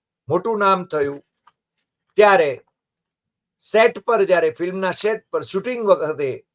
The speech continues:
અમિતાભનો એવો આગ્રહ રહે કે, "ભાઈ, તમારે છે ને મને સરજી કહીને બોલાવવાના." અને કાદર ખાનના છેલ્લા વખતમાં પણ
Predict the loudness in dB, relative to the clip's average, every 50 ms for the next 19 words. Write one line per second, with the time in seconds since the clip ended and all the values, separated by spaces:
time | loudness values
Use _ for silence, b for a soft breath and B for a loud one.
0 | _ _ _ _ _ _ _ _ _ _ _ -8 -4 -2 -2 2 4 6 6 6
1 | 4 4 0 2 2 4 6 6 6 6 6 2 2 2 4 4 4 4 4 2
2 | -4 -6 -8 -8 -6 -2 -2 -2 -4 -4 -10 _ _ _ _ -4 -4 0 0 2
3 | 2 2 0 0 -2 -2 -4 -4 -4 -4 -4 -4 -4 0 0 0 0 -2 -8 -8
4 | -8 -4 -4 -4 -2 -4 -6 -6 -6 -6 -6 -6 -8 -8 -8 -10 -12 -16 _ _
5 | _ _ _ _ _ _ _ _ _ _ _ _ _ _ _ _ _ _ _ _
6 | _ _ _ _ _ _ _ _ _ _ _ _ _ _ _ _ _ -6 -4 -2
7 | -2 -2 -4 -4 -6 -8 -12 _ _ _ _ _ _ _ _ _ _ _ _ _
8 | _ _ _ _ _ _ _ _ _ _ _ _ _ _ _ _ _ _ _ _
9 | -20 _ _ _ _ -4 2 2 4 4 6 4 4 2 0 -2 -2 -2 -2 -4
10 | -4 -2 -2 -2 -4 -8 _ _ -20 _ _ _ -2 0 2 2 4 4 6 6
11 | 4 4 2 -2 -4 -4 -4 _ -6 -4 -4 -4 -4 -4 -6 -6 -8 -12